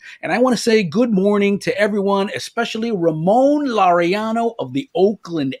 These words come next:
A's. Eight for sixteen, three homers, and a double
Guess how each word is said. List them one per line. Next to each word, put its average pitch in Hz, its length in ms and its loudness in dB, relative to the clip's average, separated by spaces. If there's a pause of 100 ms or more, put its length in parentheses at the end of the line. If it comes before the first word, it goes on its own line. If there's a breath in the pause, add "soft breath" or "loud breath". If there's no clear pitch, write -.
A's. 277 760 2 (760)
Eight 302 320 0
for 277 240 -6
sixteen, 226 1120 -2 (180 loud breath)
three 320 480 2
homers, 226 640 0 (100)
and 180 140 -4
a 165 80 0
double 147 600 0